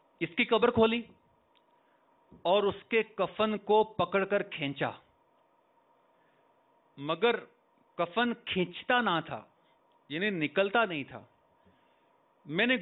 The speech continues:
گھٹنوں کے بل ہو کر زور سے جب کفن کو کھینچا، پورا زور لگایا، تو اس پاک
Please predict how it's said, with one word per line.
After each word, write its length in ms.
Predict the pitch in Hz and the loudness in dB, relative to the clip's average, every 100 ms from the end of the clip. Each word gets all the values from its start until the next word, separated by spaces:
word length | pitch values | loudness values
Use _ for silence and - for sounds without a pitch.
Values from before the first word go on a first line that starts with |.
| 147 | -4
گھٹنوں 320 | 156 247 262 | -2 2 2
کے 140 | 262 | 2
بل 420 | 185 156 208 214 175 | 0 2 0 0 -4
ہو 160 | 160 | -4
کر 200 | 180 170 - _ _ _ _ | -2 -4 -6 _ _ _ _
زور 440 | 139 160 254 285 269 - | -12 -2 2 2 2 -2
سے 100 | 247 | -4
جب 160 | 202 220 - | -2 -4 -4
کفن 360 | 202 202 220 | -6 -2 -2
کو 360 | 208 208 196 - - _ | 0 2 2 0 -10 _
کھینچا، 500 | - 165 180 180 151 139 _ _ - | -6 -2 0 0 -4 -6 _ _ -4
پورا 180 | 233 202 - _ _ - | -2 -2 -8 _ _ -4
زور 160 | 170 190 | -2 0
لگایا، 320 | 160 139 135 - _ _ _ _ _ _ _ _ _ _ - | -2 -2 -6 -12 _ _ _ _ _ _ _ _ _ _ -12
تو 180 | - 226 | -2 0
اس 60 | - - - | 0 -8 0
پاک 440 | 196 220 262 262 | 4 6 6 4